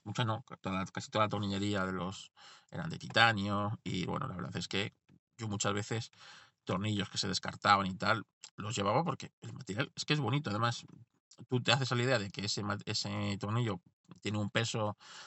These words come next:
porque estás acostumbrado en, en acero, que tiene un peso X, te das cuenta que ese, pues, no pesa apenas nada, ¿no? Y tiene, y es, y además es súper resistente, etcétera, etcétera, etcétera. Entonces,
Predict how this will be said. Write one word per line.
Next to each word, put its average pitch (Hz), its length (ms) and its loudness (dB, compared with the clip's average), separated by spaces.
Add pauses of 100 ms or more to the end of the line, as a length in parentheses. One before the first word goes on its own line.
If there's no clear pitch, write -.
porque 98 140 -4
estás 98 140 -4
acostumbrado 104 640 4
en, 87 380 0
en 95 160 0
acero, 104 400 0
que 98 40 -8
tiene 101 200 -2
un 104 160 0 (120)
peso 107 300 0
X, 127 340 -2 (520)
te - 80 -12
das 85 100 -12
cuenta 92 240 -12
que 90 80 -6
ese, - 340 -8
pues, - 200 -16 (240)
no - 80 -20
pesa - 280 -10 (120)
apenas - 520 -20
nada, - 340 -18
¿no? 151 120 -8 (640)
Y 98 160 -2
tiene, 98 400 2 (100)
y - 60 -2
es, - 160 -4
y - 100 -4
además 160 380 0
es 98 100 -4
súper 175 220 -4
resistente, 127 640 0
etcétera, 110 220 -6
etcétera, - 220 -10
etcétera. - 220 -16
Entonces, - 380 -6